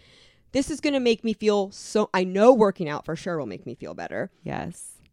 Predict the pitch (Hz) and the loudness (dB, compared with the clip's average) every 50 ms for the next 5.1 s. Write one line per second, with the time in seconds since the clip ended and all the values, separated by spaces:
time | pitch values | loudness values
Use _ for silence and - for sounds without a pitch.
0 | _ _ _ _ _ _ _ _ _ - - - - 247 233 220 196 190 226 247 | _ _ _ _ _ _ _ _ _ -18 -12 -4 -2 -2 -2 -2 -4 -2 2 4
1 | 254 247 247 247 240 240 233 - 208 196 185 175 - 170 - - 180 170 - - | 6 8 8 8 8 6 4 2 2 2 0 -4 -4 -8 -6 -4 -4 -2 -2 0
2 | 202 233 220 196 175 175 175 180 - 196 185 180 180 175 170 170 - - 254 240 | 0 0 2 2 2 2 0 0 0 -2 0 0 0 0 -2 -2 0 2 4 4
3 | 233 233 220 208 190 185 - 190 - - 180 170 180 170 170 165 165 165 170 - | 4 2 0 -2 -4 -4 -6 -8 -4 -4 -4 -2 0 -2 0 0 -2 -2 -4 -6
4 | - - - - - - - - - _ _ - 208 196 190 180 175 170 165 165 | -10 -20 -20 -20 -20 -20 -20 -20 -20 _ _ -4 -2 0 0 0 0 -2 -4 -6
5 | 156 - | -8 -12